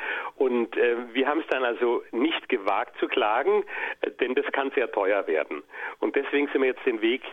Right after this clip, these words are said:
der Petition gegangen, äh, der ein politischer Weg ist. Äh,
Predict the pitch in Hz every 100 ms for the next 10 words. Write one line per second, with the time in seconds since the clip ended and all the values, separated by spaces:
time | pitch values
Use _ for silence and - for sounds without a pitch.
0 | - 110 123 113 - 120 123 143 143 131
1 | 147 185 190 - - - - - 127 117
2 | - - 127 127 131 120 139 - 147 170
3 | 180 175 113 90 85 87 - 80 - -
4 | - - - - 101